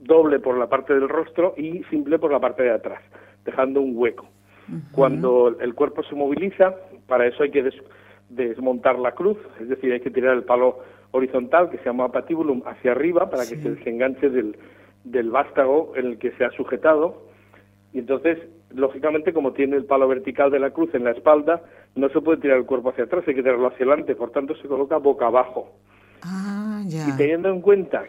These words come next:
Speaker 1: que el, el, la, pues, eh, se dio una pequeña montañita, porque el, el Calvario tampoco era una cosa inmensa de ta-, de tamaño, ¿no?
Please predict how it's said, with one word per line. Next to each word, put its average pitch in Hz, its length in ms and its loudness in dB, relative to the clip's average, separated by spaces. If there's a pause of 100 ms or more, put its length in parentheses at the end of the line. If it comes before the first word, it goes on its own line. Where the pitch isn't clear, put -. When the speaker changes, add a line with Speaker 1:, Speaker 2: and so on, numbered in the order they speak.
Speaker 1:
que 143 280 0 (240)
el, 117 580 -2 (560)
el, 120 180 -6 (160)
la, 107 440 -4 (160)
pues, 120 200 -14
eh, 117 220 -10
se 127 80 -4
dio 123 120 0
una 131 100 0
pequeña 127 320 -4
montañita, 135 640 -2 (380)
porque 120 240 -8
el, 113 120 -4 (360)
el 113 80 -10
Calvario 120 360 0
tampoco 131 300 0
era 123 80 -4
una 120 120 -4
cosa 117 200 -10
inmensa 123 480 -6
de 104 220 -10
ta-, 110 200 -10
de 113 200 -8
tamaño, 123 400 -4
¿no? 113 100 -10